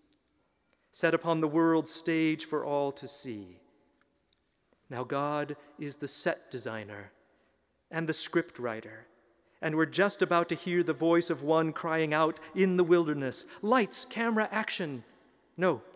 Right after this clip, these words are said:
wait, I mean, "Prepare ye the way of the Lord." Advent is a bifocal season. We look for Jesus who lived long ago, who taught and healed the people,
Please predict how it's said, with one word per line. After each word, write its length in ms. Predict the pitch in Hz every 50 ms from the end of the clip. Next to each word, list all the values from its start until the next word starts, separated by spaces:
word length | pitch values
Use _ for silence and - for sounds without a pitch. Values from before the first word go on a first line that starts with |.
| - - - -
wait, 180 | 143 139 139 -
I 80 | 147
mean, 300 | 156 165 165 156 151 127 - - - - _ _ _ _ _ _ _ _ -
"Prepare 420 | - 139 113 - 135 143 151 156
ye 420 | 156 151 147 160 160 156 156 165 165
the 160 | 151 131 131
way 640 | 127 135 135 131 131 131 131 131 127 131 127 120 123 - - - _ _
of 160 | - 131 117 113
the 100 | 123 120
Lord." 400 | 120 120 110 104 90 82 - - - _ _ _ _ _ _ _ _ _ _ _ _ _ _ _ _ _ _ _ _ _ _ _ _ _ _ _ _ _ _ _ _ _ _ _ _ _ -
Advent 580 | 147 131 131 127 117 117 131 120 117 117 - - - - - _ _ _ _ _ _ _ _ _ _
is 160 | - 135 117
a 40 | 131
bifocal 760 | 117 110 123 113 107 104 - - 120 113 - - 110 101 98 - _ _ _ _ _ -
season. 500 | - - 143 131 123 104 98 98 95 95 _ _ _ _ _ _ _ _ _ _ _ _ _ _ _ _ _ _ _ _ _ _ -
We 100 | 160 156
look 220 | 156 165 175 175
for 140 | - - 156
Jesus 440 | 139 123 151 175 175 156 156 143 -
who 100 | 156 151
lived 360 | 143 143 147 156 151 143 -
long 300 | 135 139 139 139 139 135
ago, 540 | 131 127 - 151 143 143 143 143 139 143 139 - - - -
who 120 | - 147 139
taught 460 | - - - 156 151 147 151 - -
and 140 | 151 131 120
healed 420 | - - 160 160 156 151 147 131
the 60 | 143
people, 480 | 139 - - 151 143 - 151 147 143